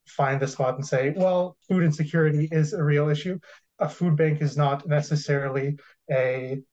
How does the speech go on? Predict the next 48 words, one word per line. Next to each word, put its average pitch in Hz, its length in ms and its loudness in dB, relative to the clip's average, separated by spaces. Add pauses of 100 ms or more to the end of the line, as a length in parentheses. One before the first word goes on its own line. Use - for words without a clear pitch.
(320)
uh, 120 240 -4
solution 147 640 0
to 156 140 -2
food 139 300 -2
insecurity. 131 580 -4
It's 123 220 -8
not 139 220 0
necessarily 139 640 -2
culturally 143 480 -2
relevant. 147 460 0 (260)
It's 143 200 -6
really 139 460 -2
just 143 220 -4
the 139 80 0
best 131 320 -4
we 139 80 0
can 127 200 -8
do. 175 360 0 (360)
You 175 100 2
know, 139 120 2
we're, 156 140 0
we're 147 220 0
trying 147 360 0
to 143 300 -2 (260)
make 135 220 -4
positive 139 440 0
change. 156 420 0
We're 131 100 -2
not 131 300 -4
trying 127 260 -2
to 147 100 -6
say, 120 420 -2 (380)
"Hey, 175 180 2
this 156 200 0
is 147 80 -6
the 156 80 0
status 147 420 0
quo 147 300 2
and 139 100 -6
we're 135 220 -2
just 143 240 -4
happy 139 260 -2
to 135 100 -6
be 131 120 -6
a 135 100 0
part 131 280 -4
of 117 80 -8
it." 120 100 -8